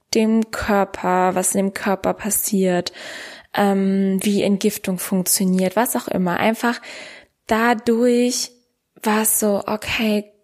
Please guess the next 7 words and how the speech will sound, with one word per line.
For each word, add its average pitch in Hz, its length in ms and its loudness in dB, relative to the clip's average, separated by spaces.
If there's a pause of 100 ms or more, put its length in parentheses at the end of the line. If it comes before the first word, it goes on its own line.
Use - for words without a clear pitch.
(200)
cool, 240 540 2 (100)
ich - 160 -2
habe 214 120 -4
das - 180 -2
quasi 208 400 0
mehr 226 720 2 (800)
gewertschätzt, 214 1300 0